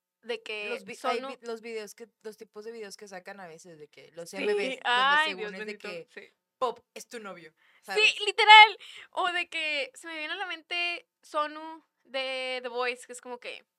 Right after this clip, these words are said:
Speaker 1: "¿Por qué estabas viendo otros idols?". O sea, así.
Speaker 2: Ajá.
Speaker 1: O de que cuando estuvo Voice Planet, que es, que fue súper, hiper, mega famoso, todos los idols era como que, "No los vean, nada más a mí", ¿saben?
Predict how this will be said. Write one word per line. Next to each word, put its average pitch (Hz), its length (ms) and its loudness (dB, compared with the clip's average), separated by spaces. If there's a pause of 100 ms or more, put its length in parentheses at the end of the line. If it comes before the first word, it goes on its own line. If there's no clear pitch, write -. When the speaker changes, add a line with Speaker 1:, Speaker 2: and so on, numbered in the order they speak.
(520)
Speaker 1:
"¿Por - 100 -20
qué - 80 -20
estabas 247 220 -4
viendo 220 160 -10
otros 220 200 -14
idols?". 165 260 -18
O 240 60 -20
sea, 247 180 0 (320)
así. 233 460 -6
Speaker 2:
Ajá. 180 240 -18
Speaker 1:
O 285 80 -2
de 311 120 -2
que - 100 -20
cuando 311 180 -8
estuvo 294 260 -14
Voice 359 260 -8
Planet, 330 440 -2
que 320 100 -10
es, - 240 -14
que 285 140 -6
fue 262 360 -2
súper, 269 340 -6
hiper, 254 260 -4
mega 226 220 -4
famoso, 226 500 -8
todos 247 220 -6
los 262 140 -8
idols 233 260 -6
era 240 120 -8
como 226 200 -12
que, 196 220 -14
"No 247 160 -6
los 262 240 -2
vean, 226 340 0 (300)
nada 202 140 -10
más 233 160 -8
a 247 40 -6
mí", 226 260 -14
¿saben? 269 260 0